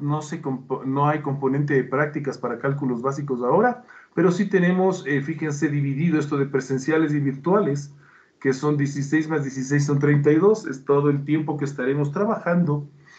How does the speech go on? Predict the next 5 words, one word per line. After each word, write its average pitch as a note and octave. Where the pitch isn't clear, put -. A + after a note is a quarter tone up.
en C#3
el C3
aula C3
virtual, -
¿sí? G3+